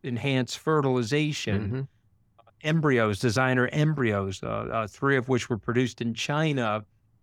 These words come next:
Speaker 1: uh, which may or may not be moral. I mean, we could talk about the morality of it, but the point being is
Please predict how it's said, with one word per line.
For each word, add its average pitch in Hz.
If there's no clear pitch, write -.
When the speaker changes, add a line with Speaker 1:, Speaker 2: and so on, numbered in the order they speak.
Speaker 1:
uh, 117
which 113
may 131
or 127
may 127
not 123
be 117
moral. 123
I 110
mean, 113
we 113
could 113
talk 123
about 117
the -
morality 117
of 104
it, 101
but 110
the -
point 160
being 127
is 117